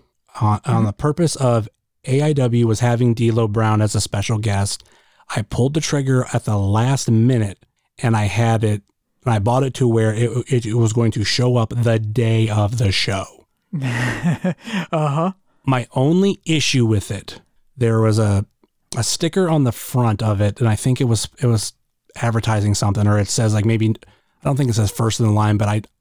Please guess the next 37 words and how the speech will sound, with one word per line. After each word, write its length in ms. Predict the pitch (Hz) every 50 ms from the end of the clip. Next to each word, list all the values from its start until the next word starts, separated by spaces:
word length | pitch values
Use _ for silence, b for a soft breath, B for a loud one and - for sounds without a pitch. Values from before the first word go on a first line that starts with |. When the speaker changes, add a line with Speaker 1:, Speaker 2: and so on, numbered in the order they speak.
| _ _ _ _
Speaker 1:
there 120 | 123 113
was 140 | 107 110 101
some 480 | - - - 151 160 175 180 180 170 - _ -
sticker 540 | - - - - - - 170 - 151 143 135
thing 280 | - - 131 127 123
on 160 | 110 113 117 110
the 60 | 110
front 440 | - - - 117 104 95 92 - - _ _ _ _ _ _ _ _
that 220 | 123 113 104 - _ _ _ _ _
came 340 | - - - 131 139 139 120
off 340 | 110 113 113 101 95 - -
at 120 | 107 98 -
some 200 | - 113 104 98
point. 400 | - - 107 98 - - - - _ _ _ _ _ _ -
It 200 | - 113 113 107
wasn't 320 | 113 123 123 123 143 147
in 80 | 143 139
the 80 | 127
box, 340 | 113 120 117 120 117 - -
but, 240 | - 120 113 107 101
like, 160 | 110 113 107
I'm 260 | 120 113 113 113 104 -
looking 380 | - 127 135 135 - 160 143 123
at 100 | 117 113
it 60 | 110
right 180 | 110 113 110 107
now, 180 | 113 113 107
and 160 | 104 107 107 104
you 120 | 113 117
can 200 | - - 120 110
see 400 | - - - - 135 123 120 117
this 440 | 107 107 110 104 98 - - - - - _ _ _ _ _ _ _ -
spot 560 | - - - - - 123 117 113 - - -
where 120 | 127 117
th-, 160 | 107 101 -
something 520 | - - - 127 117 - - 123 107 104 101
was. 600 | 104 107 104 98 95 - - - - - -